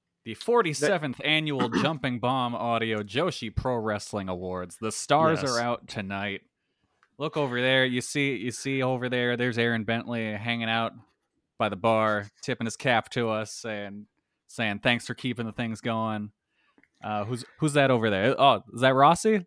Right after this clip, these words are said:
Speaker 1: That's Rossi. Yeah, he's ready to present an award tonight.
Speaker 2: But before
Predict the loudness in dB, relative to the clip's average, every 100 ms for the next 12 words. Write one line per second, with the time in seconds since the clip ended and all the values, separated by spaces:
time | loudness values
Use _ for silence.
0 | _ -4 2 2 2 0 2 4 4 0
1 | 0 -2 0 -4 -4 -4 -4 -4 -4 -6
2 | -8 -8 -8 -10 -20 _ _ _ _ _
3 | _ -20 -20 -20 -20 -20 -20 -20 _ _
4 | 4 8 6 6 8 10